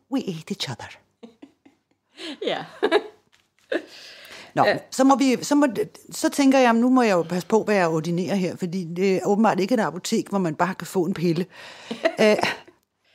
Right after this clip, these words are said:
Speaker 1: jeg tænker, jeg, jeg, jeg trænger til noget på en regnvejrsdag.
Speaker 2: En regnvejrsdag?
Speaker 1: Så kan du selv bestemme, om det skal være eftertænksomhed, eller kærlighed til naturen, eller dyr,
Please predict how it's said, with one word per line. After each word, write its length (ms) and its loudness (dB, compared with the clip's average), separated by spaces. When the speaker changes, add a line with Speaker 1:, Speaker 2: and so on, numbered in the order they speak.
Speaker 1:
jeg 100 2
tænker, 380 4
jeg, 300 0
jeg, 120 -2
jeg 160 -2
trænger 380 -2
til 180 -2
noget 240 -2
på 140 -8
en 260 -6
regnvejrsdag. 640 -10
Speaker 2:
En 140 -16
regnvejrsdag? 1040 -14
Speaker 1:
Så 120 -4
kan 120 4
du 100 0
selv 200 -2
bestemme, 380 -6
om 100 0
det 160 -6
skal 220 -8
være 280 -6
eftertænksomhed, 1000 -2
eller 540 -16
kærlighed 400 -8
til 180 -12
naturen, 580 -8
eller 260 -8
dyr, 160 4